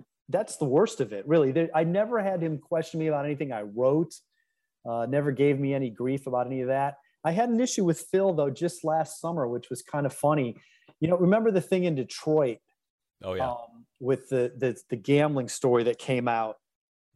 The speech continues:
Speaker 1: just as he gets there. And, you know, it was an old story where he had actually won five hundred thousand dollars, him and a group of guys,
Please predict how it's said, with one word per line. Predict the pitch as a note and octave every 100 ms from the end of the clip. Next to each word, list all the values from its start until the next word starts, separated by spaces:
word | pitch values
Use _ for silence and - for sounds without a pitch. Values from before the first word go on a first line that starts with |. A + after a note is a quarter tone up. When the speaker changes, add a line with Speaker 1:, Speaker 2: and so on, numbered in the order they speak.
| -
Speaker 1:
just | C#3+ D#3
as | C#3+ C3+
he | C3+
gets | G#2 C3+ C#3 -
there. | A2+ G2+ F#2 _ _ _ _ -
And, | C#3+
you | D#3
know, | D#3 D3+
it | D3
was | C#3+
an | D3 C3+
old | D#3+ E3+ F3 D3
story | - - D3+ D3+ C3
where | A#2+ B2 A#2
he | F3+
had | F3+ C3+ -
actually | C#3 E3 - D3 B2+ B2
won | A#2 B2 C#3+ E3+ B2 A2 A2+ _ _ _ _ _ -
five | C#3+ D3 C3+
hundred | D3 B2+
thousand | - B2+ B2+ A#2+
dollars, | A2+ A#2+ A#2+ A2+ -
him | C#3+
and | C3+
a | A#2
group | B2 C3
of | B2+ A2
guys, | A#2+ A#2 A2+ -